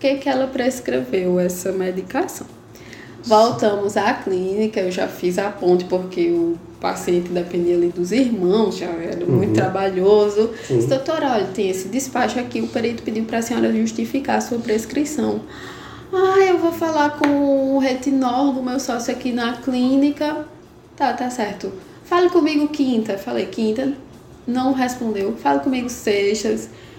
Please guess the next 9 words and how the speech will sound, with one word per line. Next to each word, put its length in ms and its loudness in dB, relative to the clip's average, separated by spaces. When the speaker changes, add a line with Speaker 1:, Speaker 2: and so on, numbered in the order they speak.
Speaker 1:
"Doutora, 420 0
a 40 4
senhora 260 4
não 80 -2
é 20 -6
uma 80 -10
profissional 520 -2
técnica 500 -8
habilitada." 1120 -2